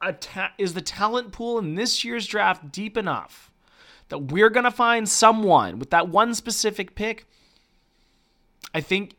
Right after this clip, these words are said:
all of that is that idea of projecting ahead. So they got Kevin Hayes, and Kevin Hayes has been great. I think of all the big name acquisitions, um, or big acquisitions made at the deadline, he actually is the highest point getter, which is kinda interesting in itself. So,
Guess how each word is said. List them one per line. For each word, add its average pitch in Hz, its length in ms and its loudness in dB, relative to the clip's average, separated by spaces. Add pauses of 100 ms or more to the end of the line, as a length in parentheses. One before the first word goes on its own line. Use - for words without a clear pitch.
(140)
all 185 240 8
of 208 80 2
that 156 200 2
is 151 80 -8
that 160 140 -2
idea 139 280 -4
of 135 80 -10
projecting 135 480 -10
ahead. 180 320 -4
So - 120 -12
they 180 80 -4
got 208 240 2
Kevin 220 180 -8
Hayes, 202 100 -4
and 190 100 -12
Kevin 214 160 -4
Hayes 233 160 -4
has 208 60 -8
been 202 120 -10
great. 220 220 -2 (200)
I - 40 -18
think 220 180 -2
of 208 80 -4
all 180 160 4
the 208 80 0
big 185 240 0
name 220 220 -2
acquisitions, 170 1040 -4 (540)
um, 131 560 6
or 147 80 -4
big 175 300 0
acquisitions 139 680 -2
made 147 120 -2
at 151 60 -4
the 143 60 -10
deadline, 147 340 -4
he 135 100 -6
actually 147 360 -4
is 143 120 -6
the 143 80 -6
highest 135 340 -4
point 147 260 -8
getter, 95 220 -12
which 95 160 -10
is - 80 -6
kinda 117 200 -12
interesting 107 580 -10
in 101 60 -14
itself. 110 520 0 (440)
So, 123 580 4